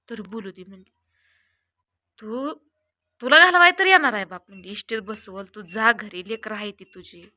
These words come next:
आजची रात राहा पण सकाळ जा, मी सकाळ जाणार आहे." मग मी आईला म्हणलं, "आई, आता इथनं गेल्यावर अजून धिंगाणा होणार आहे, अजून काय ना काय बिचारा बोलणार आहे," म्हणलं.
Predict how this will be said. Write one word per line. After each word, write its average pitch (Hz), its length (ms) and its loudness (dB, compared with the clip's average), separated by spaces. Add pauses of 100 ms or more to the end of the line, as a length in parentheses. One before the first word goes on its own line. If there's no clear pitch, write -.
(180)
आजची 202 300 -16
रात 214 240 -8
राहा 208 320 -8
पण 247 220 -10
सकाळ 233 420 -2
जा, 175 260 -4 (680)
मी 233 40 -14
सकाळ 285 300 2
जाणार 330 380 2
आहे." 165 100 -20 (2500)
मग 269 80 -14
मी 302 140 -10
आईला 226 240 -4
म्हणलं, 208 240 -10
"आई, 226 180 -6
आता 285 240 -2
इथनं 294 320 -8
गेल्यावर 285 240 2
अजून 285 220 0
धिंगाणा 220 300 -8
होणार 180 300 -18
आहे, - 140 -20 (540)
अजून 262 300 0
काय 349 180 6
ना 359 120 8
काय 349 140 4
बिचारा 320 360 0
बोलणार 262 380 -2
आहे," 180 120 -20
म्हणलं. 196 260 -20